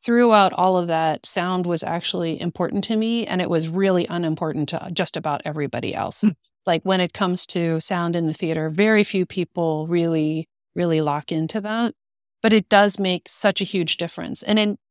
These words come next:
Speaker 1: in fact, I got to be friends with some people who are amazing professional sound designers,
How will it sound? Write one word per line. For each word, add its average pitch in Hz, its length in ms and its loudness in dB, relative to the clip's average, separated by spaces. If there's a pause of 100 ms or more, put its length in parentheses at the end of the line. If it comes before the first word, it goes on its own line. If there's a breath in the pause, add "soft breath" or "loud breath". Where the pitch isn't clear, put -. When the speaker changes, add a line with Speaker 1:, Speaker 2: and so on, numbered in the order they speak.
(140)
Speaker 1:
in 202 100 0
fact, - 300 0
I 190 140 2
got 196 260 4
to 220 100 -2
be 180 140 -2
friends 254 480 2
with 190 140 -2
some 175 180 -4
people 180 300 -4
who 180 240 0
are 160 340 -2
amazing 190 680 0
professional 170 480 -6
sound 170 240 -4
designers, 165 580 -4